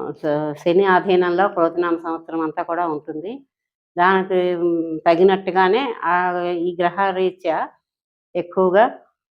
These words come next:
ఆ, మేఘాధిపత్యం ఎప్పుడైతే వచ్చిందో మేఘాలు, మబ్బులు ఎక్కువగా ఉండడం,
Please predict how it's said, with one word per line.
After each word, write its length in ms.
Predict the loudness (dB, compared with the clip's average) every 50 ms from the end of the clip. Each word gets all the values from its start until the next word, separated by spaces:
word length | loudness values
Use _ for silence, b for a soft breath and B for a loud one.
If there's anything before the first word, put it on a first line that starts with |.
| _ _ _ -18
ఆ, 40 | -14 -10 -8 -6 -4 -4 -4 -6 -6 -8 -8 -8 -10 -10 -14 _ _ _ _ _ _ _ -2
మేఘాధిపత్యం 1200 | 0 2 2 2 2 4 4 4 4 4 2 0 -2 -4 -4 -4 -2 -2 -2 -2 -2 0 0 2
ఎప్పుడైతే 420 | 2 0 0 0 0 0 2 2 0
వచ్చిందో 420 | 0 -2 -4 -6 -6 -4 -2 -2
మేఘాలు, 540 | -2 0 0 -2 0 2 2 2 2 2 0
మబ్బులు 440 | 0 2 0 2 0 0 0 0 0
ఎక్కువగా 480 | -2 -2 -4 -4 -4 0 2 2 2
ఉండడం, 420 | 2 0 -2 -6 -8 -8 -8 -10